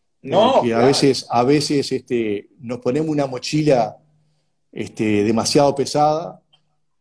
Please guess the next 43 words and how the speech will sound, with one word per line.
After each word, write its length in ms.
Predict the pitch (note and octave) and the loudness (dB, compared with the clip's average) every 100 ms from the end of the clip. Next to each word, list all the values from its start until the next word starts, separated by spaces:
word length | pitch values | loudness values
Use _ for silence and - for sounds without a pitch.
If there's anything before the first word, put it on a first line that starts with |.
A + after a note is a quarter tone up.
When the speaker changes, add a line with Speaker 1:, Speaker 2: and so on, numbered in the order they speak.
| _ _ | _ _
Speaker 2:
eh, 440 | F#2+ F#2 F#2 F2+ F2+ | -16 -12 -10 -8 -8
justamente 720 | - A#2+ A2+ B2 C#3+ C3+ B2 | -10 -4 0 4 4 2 0
de 80 | A2 | 0
la 60 | G#2 | -2
historia, 560 | - E3 D#3+ D3 A#2+ | 2 4 6 4 0
de 60 | A2 | -6
saber 440 | G#2 G#2+ B2+ B2+ | -6 -4 -2 -4
que 320 | B2 G#2+ G#2+ G2+ | -8 -14 -16 -16
no 100 | A2+ | -8
le 80 | A#2 | -8
podemos 240 | A#2+ A2+ | -8 -12
fallar 260 | - - B2 | -12 -4 -4
a 20 | |
nuestros 220 | A2+ G2 | -4 -6
viejos, 300 | G#2 C#3 C#3 | 0 2 2
a 40 | A2+ | -2
nuestro 200 | A2 G#2 | -10 -6
abuelo, 760 | A2 D3 C#3+ A#2 A2 G#2 G2+ G2 | 2 4 4 0 -6 -10 -16 -18
a 240 | F#2 F2+ | -20 -18
Speaker 1:
Claro. 240 | A#2+ A#2 G#2+ | -14 -8 -8
Speaker 2:
lo 60 | |
que 80 | A2 | -6
significa 400 | - A#2 A#2+ C#3 | -4 -2 0 2
el 60 | B2+ | 2
fútbol 260 | - D3 B2 | 2 0 0
en 40 | |
otro 160 | A#2+ A#2+ | -2 0
país. 640 | B2 D3+ D#3 - _ _ _ _ _ | 2 2 0 -8 _ _ _ _ _
Y 100 | C#3 | 0
el 80 | C#3 | 2
fútbol 420 | D#3+ E3 D#3+ F3 | 2 2 2 2
no 60 | D3 | 2
deja 160 | C#3+ | 0
de 60 | C#3 | 0
ser 80 | D3 | -2
un 60 | |
deporte 520 | C#3+ C#3+ D#3+ D#3+ E3+ | 0 2 2 2 -6
que 560 | D#3 A#2 G#2 G2 F#2 G2 | -6 -8 -10 -12 -16 -14
se 140 | - G#2 | -10 -10
juega 640 | - B2 B2 A2 G2+ F2+ _ _ _ _ _ _ _ | 0 2 4 2 -2 -6 _ _ _ _ _ _ _
de 100 | - | -12
una 100 | A2 | -8
manera, 800 | A2 A2+ A#2+ A2+ G#2+ G2+ F#2+ F#2 | -6 -4 -2 0 0 0 -2 -6